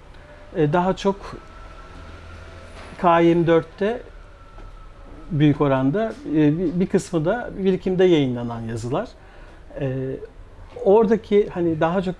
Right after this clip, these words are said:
online ortamda çevrim içi olarak dolaşıma giren yazıların toplandığı bir tarafta romanın kaygısı var.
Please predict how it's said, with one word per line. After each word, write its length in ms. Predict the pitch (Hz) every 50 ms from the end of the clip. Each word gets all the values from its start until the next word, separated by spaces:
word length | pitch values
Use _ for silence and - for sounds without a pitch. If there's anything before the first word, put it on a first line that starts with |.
| -
online 480 | - 196 180 180 185 190 190 190 190 190
ortamda 680 | 170 165 160 151 - 165 151 147 147 143 151 165 185 190 180
çevrim 380 | - 175 170 165 165 180 190
içi 300 | 180 170 - - 170 160
olarak 400 | 165 165 147 147 143 143 139 131
dolaşıma 440 | 139 143 147 151 147 151 165 160 156
giren 200 | 151 151 151 147
yazıların 540 | 147 143 143 147 143 135 143 151 151 156 147
toplandığı 600 | 147 - 143 139 - - 147 143 143 139 147 143
bir 80 | 143 143
tarafta 340 | - 143 131 131 - -
romanın 300 | 127 127 127 131 131 131
kaygısı 480 | 123 - 135 131 117 135 135 - - 143
var. 160 | 143 190 220